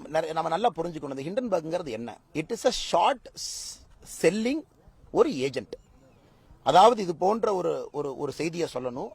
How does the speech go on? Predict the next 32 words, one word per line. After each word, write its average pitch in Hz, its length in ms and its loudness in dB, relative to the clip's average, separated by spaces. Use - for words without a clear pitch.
அதன் 147 280 0
மூலமா 170 200 -2
இன்வெஸ்டர் 156 500 -4
பேனிக் 135 260 -4
ஆகணும், 117 380 -4
அதுல 147 340 4
முதல்லயே 233 340 4
போய் 190 320 2
இவங்க 202 340 -4
ஷார்ட் 170 300 2
ஆப்ஷன் 143 300 -2
பண்ணி 135 180 -8
வச்சுக்குவாங்க. 120 600 -8
So, 170 220 4
ஃபர்ஸ்டே 254 300 4
விப்பாங்க 233 720 4
அப்படிங்கறது 180 440 -6
தெரிஞ்சு 226 240 -4
இவங்க 233 200 0
ஷார்ட் 175 320 2
பொசிஷன் 170 200 -8
எடுக்கிறனால 143 460 -4
ஹிண்டன்பர்க் 190 460 -2
அவங்களுக்கு 151 440 -6
ஆயிரக்கணக்கான 156 680 0
கோடிகள் 131 360 -8
ரூபாய் 156 320 0
லாபம் 151 400 4
கிடைக்குது. - 300 -10
இதான் 175 240 0
ஹிண்டன்பர்க்னுடைய 160 520 -6
இது. 151 260 -8